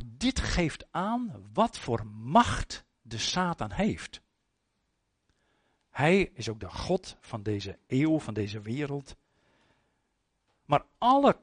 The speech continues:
koninkrijken van de wereld en hun heerlijkheid laat hij in een moment tijd, laat ik het zo maar even zeggen,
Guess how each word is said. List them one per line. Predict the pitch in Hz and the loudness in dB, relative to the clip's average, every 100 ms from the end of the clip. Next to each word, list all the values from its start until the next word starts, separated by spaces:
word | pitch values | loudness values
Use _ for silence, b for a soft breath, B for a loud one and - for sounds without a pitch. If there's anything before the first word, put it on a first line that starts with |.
| - | 4
koninkrijken | 240 269 277 269 240 214 220 226 - | 8 8 8 4 12 12 12 6 2
van | 151 127 | 2 2
de | 107 107 | 0 2
wereld | 185 220 208 - | 4 4 2 0
en | 113 | -2
hun | 101 | -4
heerlijkheid | 90 - 185 220 185 165 147 160 175 - | -6 0 2 2 0 4 4 4 -4 -6
laat | 123 165 160 | -4 -2 -4
hij | 139 - | -8 -10
in | 127 | -10
een | 110 104 _ _ _ _ _ _ _ _ _ _ | -10 -14 _ _ _ _ _ _ _ _ _ _
moment | 107 113 104 117 175 208 - - _ - | -10 -10 -8 -4 -2 -2 -8 -10 _ -2
tijd, | 147 175 185 - - | 0 0 -4 -12 -12
laat | - 110 | -12 -12
ik | - | -10
het | 120 | -12
zo | |
maar | 117 | -10
even | 107 101 | -10 -8
zeggen, | 113 104 | -10 -10